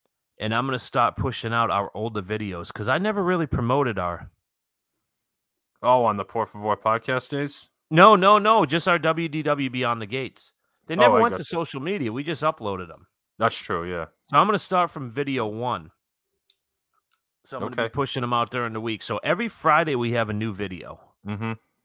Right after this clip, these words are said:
Speaker 1: And then on Mondays and Wednesdays, I'm gonna be pushing out our older videos.
Speaker 2: Okay.
Speaker 1: So go out and watch those, like 'em, give us comments.
Speaker 2: So what ki-, what, what kind of videos are we talking about here?
Speaker 1: Just our W D W, just,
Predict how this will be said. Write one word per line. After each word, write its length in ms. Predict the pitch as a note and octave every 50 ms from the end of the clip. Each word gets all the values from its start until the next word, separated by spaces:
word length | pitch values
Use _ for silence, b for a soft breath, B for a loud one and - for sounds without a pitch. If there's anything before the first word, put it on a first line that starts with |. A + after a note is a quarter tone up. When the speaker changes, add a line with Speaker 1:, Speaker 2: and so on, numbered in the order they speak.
| _ _ _ _ _ _ _ -
Speaker 1:
And 160 | - A2+ B2
then 180 | C#3 D3+ D#3 C#3+
on 280 | - B2 C3+ C3 B2+
Mondays 520 | B2 A#2 B2 C3+ D3 D#3 E3 D#3+ D#3 B2 C3+
and 120 | B2 B2
Wednesdays, 560 | B2 B2+ C#3 D3 C3+ - - G#2+ F#2 F#2+ F#2+
I'm 100 | G#2 G2
gonna 120 | G2+ G2+ F#2
be 100 | F#2+ G2+
pushing 380 | - A2+ A2+ G#2+ - A2+ G#2+
out 160 | G#2+ G#2 G#2
our 160 | G2 F#2+ F#2 F2+
older 240 | G2 G2+ F#2+ F#2
videos. 600 | E2+ F2 F2 E2+ F2 E2 D2 C#2+ - - - - - _ _ _ _ _ _ _ _ _
Speaker 2:
Okay. 320 | G#2+ C3 D3 - D#3 D3+ D3+ _ _ _ _ _ _ _ _ _ _ _ _ _ _ _ _ _ _ _ _ _ _ _ _ _ _ _ _ _ _ _ _ _ _ _ _ _ _ _ _ _ _ _
Speaker 1:
So 140 | - - A#2
go 120 | F2+ G#2 A2
out 160 | A#2 A#2+ E2
and 100 | G2+ G#2+
watch 260 | G#2+ G#2+ A2 G#2+ -
those, 320 | - A#2 A2+ A2+ A2+ A2 F#2+
like 320 | G2 G#2 G2+ G#2 G#2 -
'em, 180 | A2 G#2+ G#2 G2+ _ _ _ _ _ _
give 120 | - G2+ G2+
us 140 | G2+ -
comments. 720 | - - G2+ G2 G2+ G2+ G2+ G2+ G2 - - - - _ _ _ _
Speaker 2:
So 180 | - - C3+
what 220 | A#2+ B2 C3+ C3 -
ki-, 100 | - C#3 A2+
what, 260 | A2 A2 A2+ A2 - - _ _
what 140 | - A2+ G#2
kind 200 | - - A2 G#2
of 60 | G2
videos 380 | F#2+ G#2 A2 G#2+ G2 F2 F2 E2
are 40 | E2+
we 80 | E2+
talking 340 | - - F2 F2 - _ E2
about 240 | D#2+ D#2+ D#2 C#2+ -
here? 220 | F#2 E2 - - _ _ _ _ _ _ _ _ _ -
Speaker 1:
Just 240 | G#2+ D3 C#3 -
our 100 | D3+ C3+
W 300 | B2+ A#2 C3 B2+ B2+ C3
D 160 | B2 A2+ B2+ B2
W, 280 | B2 B2+ C3 C3 A#2+
just, 280 | G2 G#2 A2+ - -